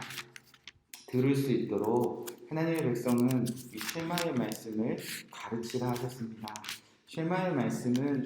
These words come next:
어, 두 가지로, 어, 우리가 살펴볼 수 있었습니다. 첫 번째로는 신명기, 어, 육 장 사 절 말씀처럼 "이스라엘아 들으라, 우리 하나님 여호와는 오직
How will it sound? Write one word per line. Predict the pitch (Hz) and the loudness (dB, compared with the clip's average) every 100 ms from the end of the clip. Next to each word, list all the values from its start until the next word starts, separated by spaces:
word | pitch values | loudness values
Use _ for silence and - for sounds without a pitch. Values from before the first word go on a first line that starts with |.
| - | -4
어, | 95 95 - - - - - | -8 -10 -12 -14 -16 -14 -8
두 | 117 | 0
가지로, | 139 139 120 117 123 120 - - - - - - - _ - 123 | 2 2 2 2 4 4 0 -4 -10 -16 -20 -20 -20 _ -12 -8
어, | 92 98 | -6 -4
우리가 | 110 110 | -2 -2
살펴볼 | 113 147 147 151 131 127 | -2 -2 -2 0 4 2
수 | 127 127 | 2 -2
있었습니다. | 113 113 113 110 107 110 107 - - - - | -2 -2 -2 -4 -4 -6 -10 -12 -20 -20 -8
첫 | 143 147 | -2 0
번째로는 | 143 143 127 120 120 127 127 - - - - - - _ _ _ _ _ _ _ - | 2 4 6 6 6 6 4 2 -2 -10 -18 -20 -20 _ _ _ _ _ _ _ -20
신명기, | - 147 143 139 135 123 123 - - - - - _ _ _ - | -6 0 2 4 6 6 4 0 -6 -12 -16 -20 _ _ _ -12
어, | 92 92 95 - 117 | -8 -6 -6 -6 -2
육 | 117 117 | 0 2
장 | 123 127 - - | 4 4 2 0
사 | - - 165 | -6 -8 -4
절 | 170 151 | 0 2
말씀처럼 | 110 - 113 - 113 127 107 - | 0 0 -2 0 2 2 2 -2
"이스라엘아 | 139 131 147 143 135 135 131 | -4 -2 2 4 4 2 2
들으라, | 127 117 120 147 - 117 | 2 2 4 2 0 2
우리 | 120 123 | 6 6
하나님 | 123 117 139 175 - | 4 4 4 2 2
여호와는 | 110 113 113 117 139 - 101 | 4 6 4 4 2 2 -8
오직 | 101 - 135 - | -10 -10 -10 -12